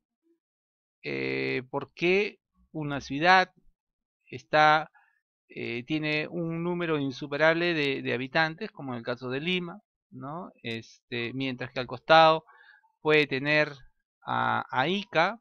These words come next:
o puede tener alguna otra ciudad, como alguna provincia como Huarochirí, donde si vamos parece un pueblo fantasma, ¿no? Y está aquí a solamente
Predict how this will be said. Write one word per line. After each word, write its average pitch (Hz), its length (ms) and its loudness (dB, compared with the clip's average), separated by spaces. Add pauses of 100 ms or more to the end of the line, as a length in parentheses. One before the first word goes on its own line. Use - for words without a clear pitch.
(140)
o 127 180 -12
puede 135 280 -4
tener 139 540 -4 (520)
alguna 139 420 -2
otra 131 200 -6
ciudad, 170 520 6
como 110 800 -8
alguna 127 380 -4
provincia 143 440 -4
como 117 240 -8
Huarochirí, 165 720 -4 (240)
donde 110 400 -10
si 120 160 -10
vamos 147 480 0 (420)
parece 135 400 0
un 127 100 -6
pueblo 131 240 -2
fantasma, 143 600 2 (140)
¿no? 147 200 -6
Y 127 80 -4
está 139 220 0
aquí 143 360 -4
a 123 180 2
solamente 131 880 -4